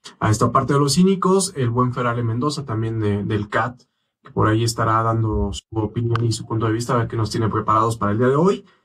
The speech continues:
Y, eh, hay una dinámica por ahí interesante con el tema de los Oscars, ¿no? La echamos por ahí en redes sociales. La dinámica de, eh, cinco, cinco categorías en las cuales tienen que adivinar,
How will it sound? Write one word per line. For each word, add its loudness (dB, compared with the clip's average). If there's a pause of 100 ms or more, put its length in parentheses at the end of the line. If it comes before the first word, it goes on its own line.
(120)
Y, 0
eh, 2
hay 2
una 0
dinámica -4
por -4
ahí -2
interesante -2
con -2
el -2
tema -2
de -4 (140)
los -20 (140)
Oscars, -12
¿no? -2
La -2
echamos -4
por -4
ahí 2
en 0
redes -2
sociales. 0 (380)
La 4
dinámica 2
de, 0
eh, -6
cinco, 2
cinco -4
categorías -4
en -8
las -6
cuales -4
tienen -2
que -6
adivinar, 0